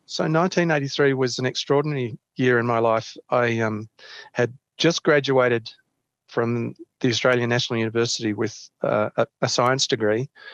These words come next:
and I worked as a volunteer for a remarkable scientist called Craig Moritz,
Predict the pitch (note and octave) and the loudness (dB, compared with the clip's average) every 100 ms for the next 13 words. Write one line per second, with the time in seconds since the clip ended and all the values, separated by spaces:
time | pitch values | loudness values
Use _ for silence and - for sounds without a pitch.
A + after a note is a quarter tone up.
0 | - - - _ - B2+ C3 C3+ C3+ C3+ | -20 -20 -20 _ -2 2 2 2 0 2
1 | E3 - F#3 D#3+ C#3 C3+ C3 A#2+ C#3+ C3+ | 2 2 0 2 2 2 0 -2 0 0
2 | - C3+ B2 A#2 - _ _ - C3+ C3+ | 0 0 2 2 -4 _ _ -4 0 2
3 | C3+ C#3 D3 C#3 B2+ B2+ A#2 G#2+ G#2+ - | 4 2 2 -2 -2 -2 -2 -2 -6 -6
4 | - - _ - - A#2 A2+ - - B2+ | -8 -10 _ -14 -6 -4 -6 -8 -2 0
5 | B2 A2+ B2 A#2+ - - - | 0 -2 0 0 -2 -8 -8